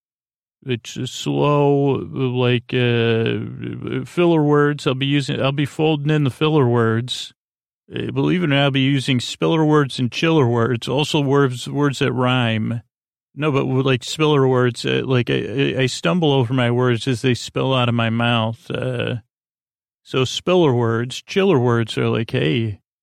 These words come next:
glad you're here. You can chill because this is a safe place, uh, made just for you." If you're new here, welcome. So those are chiller words that are spilling out of my mouth, uh, and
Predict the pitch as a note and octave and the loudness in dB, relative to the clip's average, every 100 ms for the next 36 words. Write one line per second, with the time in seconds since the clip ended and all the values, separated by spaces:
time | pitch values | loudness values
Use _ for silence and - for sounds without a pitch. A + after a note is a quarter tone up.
0 | _ _ - A#2 A#2+ B2 A#2 A#2 B2 C3 | _ _ -6 -2 -2 0 0 2 2 2
1 | G#2+ G#2+ - _ _ _ _ _ - A#2+ | 0 -4 -10 _ _ _ _ _ -14 -12
2 | B2 C3+ - D3 D3 A#2+ A#2 B2+ A2 B2 | -4 -4 0 0 2 0 -2 -2 -2 -4
3 | - B2+ A2+ A2+ - B2+ A#2 - C3+ C3 | -4 -4 -4 -8 -2 0 0 -2 0 0
4 | A2 - A#2 A2+ A#2 A#2 C#3 B2+ - C#3+ | -2 -4 -2 0 -2 -2 -4 -4 -4 -2
5 | C#3 C3 A#2+ G#2+ A2 B2 _ _ _ _ | 0 2 2 2 -4 -6 _ _ _ _
6 | _ _ _ - B2+ C#3 D3 F#3 D3+ B2+ | _ _ _ -10 -4 -2 2 2 4 4
7 | B2 B2 - C#3 D3 D3 C#3+ - A#2 A2+ | 4 0 -4 -4 0 2 0 0 -2 0
8 | A#2 B2+ _ _ _ _ _ - C3 C#3 | -2 -4 _ _ _ _ _ -6 -4 0
9 | C#3+ C#3+ C#3+ - D#3+ C#3+ B2+ B2 A#2+ B2 | 0 0 -2 0 2 4 4 4 4 2
10 | A#2+ C3+ B2+ A#2+ - C3+ C3 B2+ B2+ B2+ | 0 0 2 0 0 2 2 2 2 2
11 | B2+ B2 A#2+ B2+ - B2+ A#2 A#2 B2 A#2+ | 2 2 0 -2 -4 -4 0 0 0 -2
12 | - _ _ - C3 C3+ B2+ B2 A#2+ A#2+ | -8 _ _ -8 -6 -2 0 2 0 -2